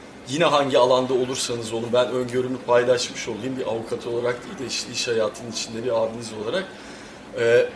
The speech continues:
uzayla o metaverse dikeyinde işte Web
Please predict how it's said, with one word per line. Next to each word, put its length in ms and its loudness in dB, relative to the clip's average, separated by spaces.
uzayla 760 6
o 420 8
metaverse 960 4
dikeyinde 560 0
işte 260 2
Web 260 4